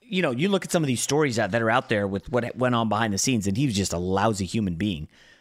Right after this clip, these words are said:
I guess that's what happens when you luck into selling a company for d-, d-, millions and millions of dollars. You can just do whatever the hell you want and act like an idiot. At any rate, there is a good chance, though, that nobody offers up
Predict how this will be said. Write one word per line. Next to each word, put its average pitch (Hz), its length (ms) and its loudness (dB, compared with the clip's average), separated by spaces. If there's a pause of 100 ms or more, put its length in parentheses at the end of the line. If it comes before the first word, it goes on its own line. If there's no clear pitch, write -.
(540)
I 131 80 0
guess 139 180 0
that's 127 140 -2
what 123 100 0
happens 107 560 -2
when 110 160 0
you 110 140 0
luck 107 380 0
into 104 300 2
selling 104 340 2
a 90 60 0
company 95 360 0
for 92 380 0 (220)
d-, 78 180 -2
d-, 95 140 -2
millions 101 520 4
and 95 100 4
millions 101 280 2
of 82 60 -2
dollars. 104 300 4
You 98 60 0
can 92 120 0
just 92 180 0
do 101 80 2
whatever 101 220 2
the 92 80 2
hell 95 120 4
you 87 140 0
want 92 200 2
and - 100 -4
act 92 160 -2
like 82 120 -2
an 82 100 0
idiot. 87 360 -2 (600)
At 156 120 6
any 120 180 4
rate, 82 240 -2 (960)
there 156 220 6
is 208 100 4
a 220 40 6
good 320 200 4
chance, 95 380 0
though, 82 300 -4 (440)
that 156 460 0
nobody 208 720 4 (1600)
offers 160 400 4
up 123 380 2